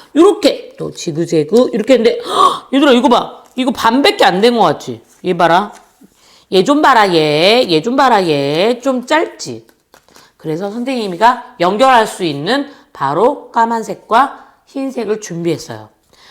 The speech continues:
까만색은 까만색에게 연결해주고 하얀색은 하얀색에게 연결해주겠습니다. 여기 선생님이 도안이 여기가 하얀색이 좀 있기 때문에 여기 하얀색은 좀 잘라내고 그리고 연결해줄게요.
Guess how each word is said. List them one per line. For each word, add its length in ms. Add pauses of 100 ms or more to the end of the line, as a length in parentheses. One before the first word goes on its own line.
(180)
까만색은 720
까만색에게 640
연결해주고 1120 (220)
하얀색은 640
하얀색에게 840
연결해주겠습니다. 1000 (480)
여기 300
선생님이 420
도안이 420
여기가 300
하얀색이 520
좀 140
있기 240
때문에 560 (380)
여기 220
하얀색은 540
좀 200
잘라내고 1300 (260)
그리고 280
연결해줄게요. 1300